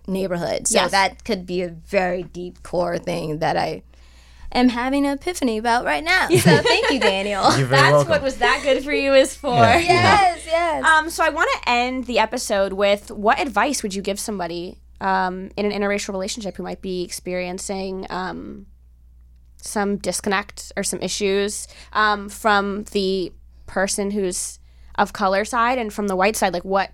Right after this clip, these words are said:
Speaker 2: advice would you give to somebody?
Speaker 1: Listen. Just
Speaker 2: Okay.
Speaker 1: talk and listen on both sides.
Speaker 2: Yeah.
Speaker 1: Do your best to be patient and,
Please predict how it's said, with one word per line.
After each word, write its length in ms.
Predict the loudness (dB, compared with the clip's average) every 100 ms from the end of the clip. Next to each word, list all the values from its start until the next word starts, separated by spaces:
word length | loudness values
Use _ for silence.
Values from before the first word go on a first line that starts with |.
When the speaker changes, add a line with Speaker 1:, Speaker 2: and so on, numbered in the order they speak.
| -14 -6
Speaker 2:
advice 360 | -2 0 0
would 100 | -2
you 80 | -6
give 140 | -6 -8
to 80 | -8
somebody? 400 | -8 -12 -12 -18 -20 -20 -20 -20 -20 -20 -20 -20 -20 -20 -18
Speaker 1:
Listen. 580 | -12 -10 -8 -10 -12 -16 -20 -20 -20 -20 -8
Just 140 | -2 0
Speaker 2:
Okay. 120 | 0
Speaker 1:
talk 340 | -2 -6 -6 -14
and 220 | -12 -12 -10
listen 500 | -10 -10 -12 -12 -12
on 260 | -10 -10 -12
both 340 | -12 -14 -16 -16
sides. 520 | -12 -10 -12 -12 -6
Speaker 2:
Yeah. 200 | -2 -2
Speaker 1:
Do 60 | -2
your 80 |
best 560 | -6 -4 -2 -2 -4 -8
to 60 | -10
be 160 | -10
patient 680 | -10 -8 -6 -4 -4 -6 -12 -18 -20 -20 -12
and, 800 | -8 -6 -6 -8 -8 -10 -10 -12